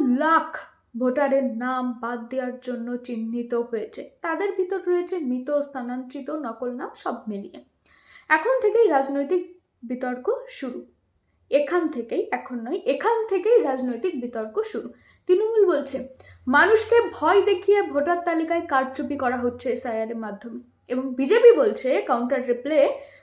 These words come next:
বিজেপি বলছে, এসআইআর এর মাধ্যমে শুধু অনুপ্রবেশকারী ভোটারদের নাম বাদ দেওয়া হচ্ছে।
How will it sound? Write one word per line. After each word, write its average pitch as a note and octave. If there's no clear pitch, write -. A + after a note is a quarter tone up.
বিজেপি C#4
বলছে, E4
এসআইআর F4
এর F4+
মাধ্যমে D4
শুধু D#4+
অনুপ্রবেশকারী F4+
ভোটারদের C#4+
নাম C#4
বাদ A3+
দেওয়া A3
হচ্ছে। -